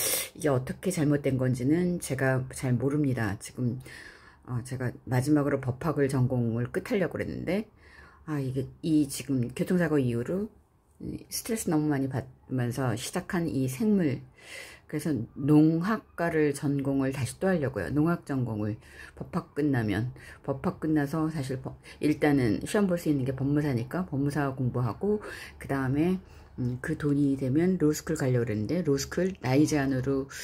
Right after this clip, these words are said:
떨어졌다는 사람 얘기 들어보니까는 이게 가능할까 모르겠는데 하여튼 지원은 해봐야죠. 로스쿨. 어, 그러면서 지금, 음, 농-, 농학과를 갈 겁니다. 예, 예. 이게 지금 이런 이유 정확하게 알고 싶어서요.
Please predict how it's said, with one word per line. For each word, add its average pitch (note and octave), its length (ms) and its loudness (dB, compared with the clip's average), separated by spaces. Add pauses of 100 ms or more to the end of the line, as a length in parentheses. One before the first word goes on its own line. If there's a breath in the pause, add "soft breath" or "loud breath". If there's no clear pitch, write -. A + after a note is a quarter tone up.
(320 loud breath)
떨어졌다는 E3+ 580 2
사람 C#3+ 300 0
얘기 B2+ 160 -2
들어보니까는 A2+ 840 -2 (680 loud breath)
이게 C#3 180 0
가능할까 C#3+ 800 2
모르겠는데 D#3+ 560 2
하여튼 F#3 260 0
지원은 F3 420 4
해봐야죠. D#3 600 0
로스쿨. D3 500 -6 (480 loud breath)
어, C#3+ 300 0
그러면서 F3 880 6
지금, - 460 -2 (540)
음, A#2 440 -2 (180)
농-, D3+ 380 6
농학과를 D#3+ 560 0
갈 B2+ 180 -2
겁니다. C3 480 0 (120)
예, - 20 -4 (420)
예. A2+ 120 -2 (600 loud breath)
이게 D#3+ 340 8
지금 C3 340 2
이런 E3 240 6
이유 B2+ 240 6
정확하게 C3 720 0
알고 C#3 240 -4
싶어서요. B2+ 680 -4